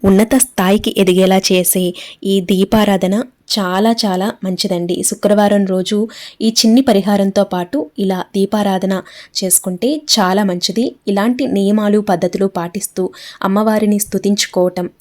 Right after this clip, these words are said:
అమ్మవారికి చక్కగా ఎలాంటి కల్మషం లేకుండా, ఎలాంటి అట్టహాసం లేకుండా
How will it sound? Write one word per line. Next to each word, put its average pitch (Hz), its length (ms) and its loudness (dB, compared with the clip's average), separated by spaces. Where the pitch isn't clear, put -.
అమ్మవారికి 190 640 -4
చక్కగా 226 540 0
ఎలాంటి 208 360 -2
కల్మషం 226 520 2
లేకుండా, 196 540 0
ఎలాంటి 190 360 -4
అట్టహాసం 196 640 -2
లేకుండా 180 500 -4